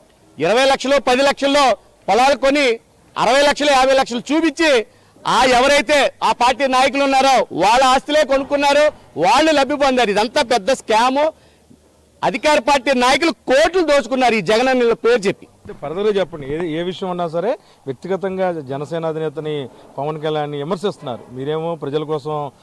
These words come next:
Speaker 2: పనిచేస్తున్నారు, ఆ సమస్యల పరిష్కారం కొరకు కృషి చేస్తున్నారు. ఎందుకని ఈ మైండ్ గేమ్ వైసీపీ నేతలు కానీ,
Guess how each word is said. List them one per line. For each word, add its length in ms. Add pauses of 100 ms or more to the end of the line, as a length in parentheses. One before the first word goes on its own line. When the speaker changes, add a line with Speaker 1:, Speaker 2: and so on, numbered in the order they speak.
(160)
Speaker 2:
పనిచేస్తున్నారు, 520
ఆ 80
సమస్యల 380
పరిష్కారం 440
కొరకు 420 (240)
కృషి 200
చేస్తున్నారు. 560
ఎందుకని 400
ఈ 20
మైండ్ 300
గేమ్ 220
వైసీపీ 480
నేతలు 420
కానీ, 280